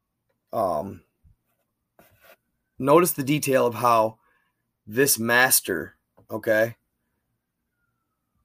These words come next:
Wait a second. Yeah, this master,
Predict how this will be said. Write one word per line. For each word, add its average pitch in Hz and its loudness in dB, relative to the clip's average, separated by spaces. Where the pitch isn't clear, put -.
Wait - -12
a - -18
second. - -14
Yeah, 104 -2
this 127 -2
master, 131 0